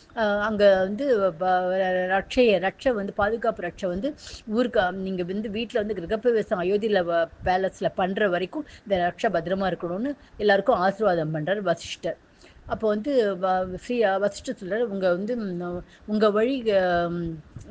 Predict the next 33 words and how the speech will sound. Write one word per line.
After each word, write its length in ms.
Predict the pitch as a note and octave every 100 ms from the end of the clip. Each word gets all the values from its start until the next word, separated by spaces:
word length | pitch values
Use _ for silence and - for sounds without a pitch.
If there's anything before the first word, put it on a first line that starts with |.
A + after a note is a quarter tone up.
| G3
பாகீரதன் 720 | F#3+ A3+ C4 A#3+ G3+ G#3+ G#3
அப்படிங்கிற 280 | E3 F#3+ A3
உங்க, 260 | G3+ F3+ F3
உங்க 280 | F#3 F3+
இக்ஷ்வா-, 440 | F3+ F3+ - A#3 G#3
இக்ஷ்வாகு 380 | - B3 A#3+ G#3
வம்சத்து 460 | F3 E3+ F#3 D3+
அரசர், 640 | D#3 D#3+ F3 G3+ E3+ E3+ - - -
அவர் 260 | - F3 F#3+
தான் 180 | G3+ F#3
பல, 220 | - F#3 G3
பல 280 | G3+ F#3
ஆண்டு 240 | G3 G3 F#3
கால் 180 | A3 A#3
தவம் 280 | G3+ G3
இருந்து 300 | F#3 F3 B3
கங்கையை, 600 | F#3 F3 G3+ B3+ B3+ A3+ - - -
அம், 400 | G3+ F3+ E3+ E3+ - _ - - _ _ - -
கொ-, 320 | G3 - F3
கொண்டு 240 | - G3+ G#3+
வந்ததே 520 | A3 G3+ F3 B3 C#4
அவர்தான்." 540 | G#3 F#3+ D#3+ F3+ F3+ C#3+ - - - -
ஆ, 220 | A3 G3+ F#3+
க-, 240 | F#3 F3
க-, 200 | E3 G3+
ஆ, 240 | G3+ G3 F#3 G3+ - B3+
கங்கை 300 | G#3+ G#3 A3
வந்து 200 | G#3 A#3
பிரம்மரோட 580 | F#3 G3 A3 B3+ A#3+ G#3 E3+ E3 D#3+ D#3+ E3
கமண்டலத்திலேருந்து 800 | F3 F#3+ G3+ F#3 E3 F3 E3+
இறங்கி 460 | F#3+ F3+ D#3+ D#3+ F#3+
விஷ்ணுவோட 640 | G3+ G3 - C4+ B3+ G#3+ F3
பாதத்தை, 460 | F3 F3 F3 E3+